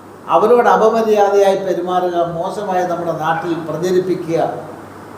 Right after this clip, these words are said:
ഇത്തരത്തിലുള്ള വിഷയങ്ങളെല്ലാം വന്നപ്പോൾ അവരും പോലീസ് സ്റ്റേഷനിൽ കേസ് കൊടുത്ത് പോലീസ് കേസ് ചാർജ് ചെയ്തു. പോലീസ് കേസ് ചാർജ് ചെയ്ത് കോടതിയിലേക്ക് അയച്ചപ്പോൾ ആ കേസ്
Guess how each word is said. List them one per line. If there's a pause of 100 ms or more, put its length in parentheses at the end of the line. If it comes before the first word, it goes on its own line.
(480)
ഇത്തരത്തിലുള്ള
വിഷയങ്ങളെല്ലാം
വന്നപ്പോൾ (440)
അവരും (320)
പോലീസ്
സ്റ്റേഷനിൽ
കേസ്
കൊടുത്ത് (540)
പോലീസ്
കേസ്
ചാർജ്
ചെയ്തു. (840)
പോലീസ്
കേസ് (200)
ചാർജ്
ചെയ്ത്
കോടതിയിലേക്ക്
അയച്ചപ്പോൾ (880)
ആ (140)
കേസ്